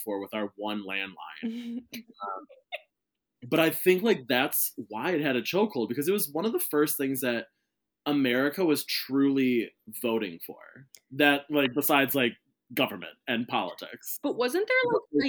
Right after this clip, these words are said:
Speaker 3: a year, I don't know if it was American Idol or maybe something else, maybe it was, like, the Kids' Choice Awards or some nonsense, but where, like,
Speaker 2: <laughs>
Speaker 3: the number of people that voted for X thing was more than voted in the election.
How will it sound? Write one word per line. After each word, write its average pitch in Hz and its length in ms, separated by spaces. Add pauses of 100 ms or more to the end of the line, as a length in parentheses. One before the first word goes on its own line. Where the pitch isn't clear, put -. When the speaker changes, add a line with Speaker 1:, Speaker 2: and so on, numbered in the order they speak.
Speaker 3:
a 208 40
year, 247 500 (180)
I 220 80
don't 302 100
know 302 120
if 285 60
it 254 80
was 226 120
American 202 360
Idol 175 280
or 165 60
maybe 170 260
something 175 380
else, 165 300
maybe 175 160
it - 20
was, 185 120
like, 180 160
the 165 140
Kids' 165 380
Choice 165 240
Awards 170 320
or 180 80
some 165 240
nonsense, 165 560
but 190 60
where, 180 140
like, 175 260 (100)
Speaker 2:
<laughs> - 580
Speaker 3:
the 220 80
number 208 360
of 208 100
people 202 260
that 180 180
voted 185 360 (120)
for 180 460
X - 340
thing 175 480 (200)
was 196 220
more 175 420
than 185 200
voted 180 300
in 170 120
the 170 120
election. 196 640